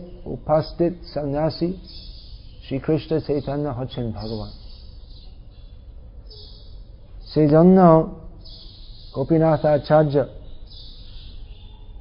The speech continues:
শ্রীমদ্ ভাগবত থেকে এক শ্লোক বলেছেন, "অথাপিতে দেব পদাম্বুজদ্বয়ম প্রসাদলেশানুগৃহীত এব হি জানাতি তত্ত্বং ভগবান স্মৃণো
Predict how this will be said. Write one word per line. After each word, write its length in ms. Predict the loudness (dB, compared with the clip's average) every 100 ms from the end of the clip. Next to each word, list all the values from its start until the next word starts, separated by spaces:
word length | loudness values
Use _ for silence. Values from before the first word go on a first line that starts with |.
| -18 -18 -18 -16 -4
শ্রীমদ্ 360 | -2 0 -2
ভাগবত 420 | -4 0 6 6 4
থেকে 260 | -2 -10 -12 -16 -18 -16 -14 -14 -14 -16 -16 -18 -16 -18 -16 -18 -4 0 0
এক 60 | 0 -16 -18 -6
শ্লোক 240 | -2 -2 -4 -12 -8
বলেছেন, 480 | -4 -4 -6 -12 -14 -16 -18 -18 -18 -18 -12 -10
"অথাপিতে 840 | -4 4 6 6 4 4 4 4
দেব 340 | 2 0 0 -4
পদাম্বুজদ্বয়ম 1120 | -4 0 0 0 0 -2 -2 -4 -6 -6 -8 -8
প্রসাদলেশানুগৃহীত 1800 | -8 -4 0 2 2 2 0 0 -2 -6 -6 -6 -4 -6 -8 -8 -10 -10
এব 300 | -12 -10 -10
হি 280 | -10 -10 -6
জানাতি 580 | -2 2 2 2 0 0
তত্ত্বং 540 | -2 -2 -4 -8 -8 -8
ভগবান 560 | -8 -8 -6 -6 -8
স্মৃণো 520 | -8 -10 -10 -10 -12